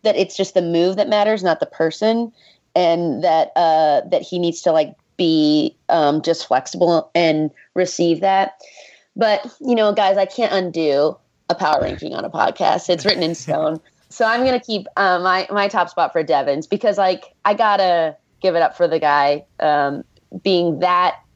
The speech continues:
Speaker 1: brazen to make such a huge move in a tribal when he doesn't totally have that much backing. I guess he always, he could whisper, "Hey, it flipped and we need to use our baby idol for me."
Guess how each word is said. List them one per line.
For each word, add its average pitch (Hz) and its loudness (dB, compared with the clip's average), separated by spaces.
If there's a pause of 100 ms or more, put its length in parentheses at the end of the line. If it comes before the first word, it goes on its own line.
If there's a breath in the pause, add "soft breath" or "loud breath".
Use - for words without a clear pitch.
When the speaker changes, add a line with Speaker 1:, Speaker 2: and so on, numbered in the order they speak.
(520)
Speaker 1:
brazen 165 -2 (160)
to 165 0 (140)
make 180 0
such - -4
a 185 0
huge 233 -2
move 185 2 (160)
in 214 2
a 196 0
tribal 143 0 (240 soft breath)
when 185 2
he 185 2
doesn't 208 0
totally 185 0
have 156 0
that 165 0
much 156 -8
backing. 143 -2 (380 soft breath)
I 196 2
guess 202 0
he 214 -2
always, 185 2
he 185 -8
could 180 0
whisper, 165 0 (500)
"Hey, 170 2
it - -4
flipped 165 -2
and 147 -2
we 156 2
need 151 0
to 151 -4
use 147 0
our 143 0 (140)
baby 147 2
idol 143 2
for 151 0
me." 151 -2